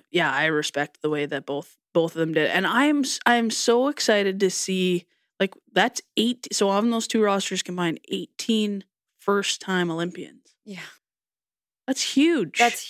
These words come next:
Speaker 2: huge.
Speaker 1: Huge,
Speaker 2: That's,
Speaker 1: huge news.
Speaker 2: that's, that's showing the, the shift.
Speaker 1: Yeah.
Speaker 2: Right?
Speaker 1: Hundred percent.
Speaker 2: That's showing
Speaker 1: Yeah.
Speaker 2: the next
Speaker 1: Yeah.
Speaker 2: little bit
Speaker 1: Yeah.
Speaker 2: of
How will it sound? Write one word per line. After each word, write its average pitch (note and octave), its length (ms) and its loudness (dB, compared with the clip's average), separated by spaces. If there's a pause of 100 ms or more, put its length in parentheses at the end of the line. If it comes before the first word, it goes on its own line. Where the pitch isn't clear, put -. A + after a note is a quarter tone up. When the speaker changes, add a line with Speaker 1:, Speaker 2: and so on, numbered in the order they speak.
(140)
Speaker 2:
huge. F3+ 580 -10
Speaker 1:
Huge, A#3+ 180 2
Speaker 2:
That's, A3 160 4
Speaker 1:
huge G3 280 2
news. E3+ 220 2
Speaker 2:
that's, A3 400 2
that's G#3 340 -2
showing A3 720 0
the, F3 560 0 (1120)
the F#3 80 -20
shift. - 520 -10 (120)
Speaker 1:
Yeah. G3 240 4 (380)
Speaker 2:
Right? G3 320 0
Speaker 1:
Hundred F#3 180 2
percent. F#3+ 200 4
Speaker 2:
That's F3 140 0
showing G#3 460 2
Speaker 1:
Yeah. G3 320 0
Speaker 2:
the E3+ 80 -6
next E3 760 -4 (200)
Speaker 1:
Yeah. F3 140 2 (360)
Speaker 2:
little F3 300 -2
bit D#3 460 -4
Speaker 1:
Yeah. E3 160 4
Speaker 2:
of - 320 -10